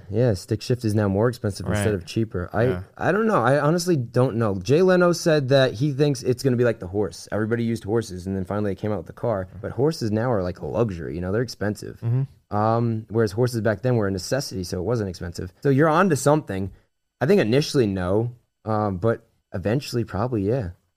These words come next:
Speaker 2: What do you think about the move towards automatics and e-gears versus manual?
Speaker 1: Oh,
Speaker 2: Of
Speaker 1: I
Speaker 2: course, trying to bring it back for manual.
Speaker 1: I like just the innovation. Like, it's all, it's all good. I personally like stick, but I get it. Like, if you've been in a stick car and you're in traffic, it's miserable.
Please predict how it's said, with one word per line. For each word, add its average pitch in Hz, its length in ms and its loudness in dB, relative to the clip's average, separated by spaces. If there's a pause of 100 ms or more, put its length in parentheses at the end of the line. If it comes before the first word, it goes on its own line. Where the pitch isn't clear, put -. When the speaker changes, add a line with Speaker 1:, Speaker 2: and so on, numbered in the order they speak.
Speaker 2:
What 180 100 4
do 214 40 2
you 214 60 -6
think 208 100 -4
about 170 160 2
the 147 60 -4
move 127 320 0
towards 117 500 0
automatics 98 680 -4
and 92 80 -8
e-gears 92 600 0
versus 101 460 -2
manual? 95 440 -4 (140)
Speaker 1:
Oh, 147 60 0
Speaker 2:
Of 151 60 2
Speaker 1:
I 156 120 6
Speaker 2:
course, 156 200 -2
trying 123 240 -4
to 101 40 -8
bring 110 220 -4
it 90 80 -6
back 92 380 0
for 98 120 -8
manual. 98 520 -2 (680)
Speaker 1:
I 120 60 4
like 165 200 2 (360)
just 135 240 -4
the 117 140 4
innovation. 104 440 0
Like, 113 140 0
it's 135 120 -6
all, 123 280 -2
it's - 120 -10
all 107 100 0
good. 90 120 -2
I 107 80 4
personally 127 440 -2 (180)
like 104 160 -4
stick, - 340 -2
but 123 140 2
I 143 80 4
get 101 220 2
it. 87 80 2
Like, 95 180 -4
if 92 80 -8
you've 104 200 -4
been 110 140 2
in 113 100 2
a 98 60 -2
stick - 300 -4
car 104 300 2
and 95 120 0
you're 95 140 0
in 98 80 0
traffic, 95 560 -2
it's - 100 -16
miserable. 98 500 0